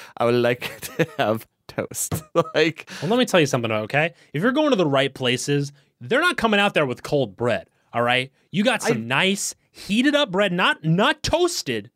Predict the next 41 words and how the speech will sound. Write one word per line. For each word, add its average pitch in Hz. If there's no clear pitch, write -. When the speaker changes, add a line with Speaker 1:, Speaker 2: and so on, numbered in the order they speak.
Speaker 1:
Yeah, 220
see, 202
that's 196
a 170
difference, 214
though. 196
Like, 247
a -
Speaker 2:
Warm. 147
Speaker 1:
warm, 190
soft 160
bread. 143
I 160
think 240
that's 226
why 208
I 190
don't 180
get 180
it, 147
'cause, 135
like, 123
warm, 160
soft 196
bread, 139
I 127
can 127
see 143
the 135
appeal 123
of 107
that. 92
That 113
is 311
Speaker 2:
So, 160
Speaker 1:
nice. 104
But, 147
Speaker 2:
would 170
Speaker 1:
like, 156
Speaker 2:
you 269
eat, 247